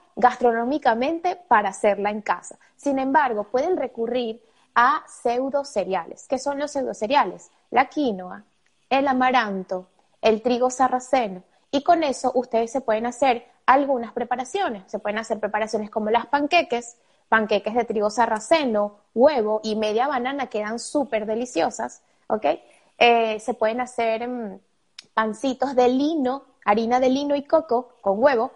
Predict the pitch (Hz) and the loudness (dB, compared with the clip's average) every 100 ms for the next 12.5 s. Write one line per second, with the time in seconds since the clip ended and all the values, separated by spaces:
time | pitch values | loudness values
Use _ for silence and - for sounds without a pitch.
0 | _ _ 202 208 226 226 254 254 - 320 | _ _ -4 0 0 2 0 0 0 0
1 | 320 285 320 330 240 233 214 226 233 254 | 2 0 0 -2 -2 0 -2 -2 -6 -4
2 | 269 320 285 254 - _ _ _ _ _ | 0 0 0 -4 -10 _ _ _ _ _
3 | - 262 254 269 311 320 339 339 339 330 | 6 6 6 4 2 -2 -4 -6 -6 -6
4 | - 240 226 220 285 302 339 247 226 220 | -6 -4 -4 -2 -2 -2 -4 -8 -4 -4
5 | 254 262 - 214 277 320 254 - 214 202 | -4 -6 -2 -2 0 -2 -6 -6 -4 -4
6 | 190 - 214 226 214 208 240 311 233 220 | -8 -4 0 0 0 0 0 0 0 0
7 | 233 233 208 208 220 220 220 247 226 233 | 0 -4 -4 -4 -8 -12 -4 -2 0 -4
8 | 240 320 320 262 - _ _ _ 220 262 | 2 2 2 -2 -4 _ _ _ 4 6
9 | 269 311 240 254 269 277 240 220 208 - | 6 2 -2 -2 -4 -4 -2 -2 -2 -2
10 | 254 285 302 302 - 269 - 320 330 330 | -4 -4 -4 -2 0 -4 -4 -2 0 -2
11 | 247 220 208 208 196 190 226 247 311 302 | 0 0 2 2 2 0 -6 0 0 2
12 | 302 302 320 233 190 | 0 2 0 0 -4